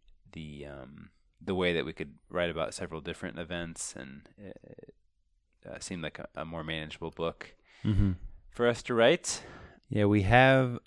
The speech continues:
Speaker 2: I would say, any, like, ten to twelve topics that we could, uh, focus on, and a few that we feel really good about. But if
Speaker 1: By
Speaker 2: there are
Speaker 1: topics, you mean events.
Speaker 2: Events, yeah.
Speaker 1: Yeah.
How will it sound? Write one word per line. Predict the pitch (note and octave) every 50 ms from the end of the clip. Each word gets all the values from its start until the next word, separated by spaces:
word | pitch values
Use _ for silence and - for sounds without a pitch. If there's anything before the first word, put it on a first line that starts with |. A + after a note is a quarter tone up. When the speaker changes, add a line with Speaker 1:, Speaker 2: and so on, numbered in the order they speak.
| _ - G3+
Speaker 2:
I |
would | F#3+ E3 -
say, | - A2+ G2+ G2+
any, | G2+ G#2 G#2 F#2 - - -
like, | - F2+ - - -
ten | - A#2+ G#2+ G#2+
to | G2 F#2
twelve | - - - G2 F#2 F2+ - -
topics | - - G2+ F#2+ F2+ - - E2+ - - - - -
that | - -
we | D#2 F2+ F2+
could, | - - - - - A#2 A2 G#2 G2 F#2 F2+ F2 E2+ - - - - _ _ _ _ _ _ _ _ - _ _ - - - _ -
uh, | G2 F2 E2
focus | - - F2 E2+ - - F2 - -
on, | D#2 D2+ D#2 F#2 G#2 G2+ - - -
and | F#2+ F2+
a | F2
few | - - F#2+ F#2 F2+
that | F2 F2 C#2+
we | D#2+ E2+ E2
feel | - - F#2 F2 E2+
really | E2+ F2 F2 F2 E2+ E2
good | E2+ E2+ E2+
about. | E2 E2 E2 D#2+ D#2+ - - - _ _ - - - - - _ _
But | - F#2 E2+
if | D2+ F2 F2 - -
Speaker 1:
By | - A#2
Speaker 2:
there | G2+ G2+
are |
Speaker 1:
topics, | G#2 G2+ F2+ F#2 - -
you | F#2 E2+
mean | D#2+ D2+
events. | D2+ C#2 - D2+ B1 - - - - - -
Speaker 2:
Events, | G2+ F#2+ F2 D2 C2+ - - -
yeah. | - -
Speaker 1:
Yeah. | -